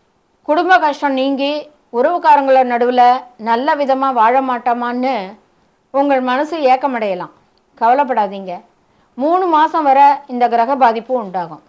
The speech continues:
பிறகு எதை செய்தாலும் வெற்றி உண்டு. இருபத்தேழு நாளைக்கு நவ கிரகங்களை வணங்கி வர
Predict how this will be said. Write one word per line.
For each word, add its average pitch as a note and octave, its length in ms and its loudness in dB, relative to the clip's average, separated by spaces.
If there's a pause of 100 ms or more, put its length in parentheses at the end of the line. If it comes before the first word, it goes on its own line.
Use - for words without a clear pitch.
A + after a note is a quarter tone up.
(840)
பிறகு D4+ 380 0
எதை B3+ 300 4
செய்தாலும் D#4 720 2 (360)
வெற்றி B3 380 -2
உண்டு. F#3+ 320 -10 (1700)
இருபத்தேழு F4 600 2
நாளைக்கு C#4+ 800 0 (1000)
நவ C#4 280 4
கிரகங்களை D4+ 520 2
வணங்கி C4+ 320 0
வர A3+ 440 2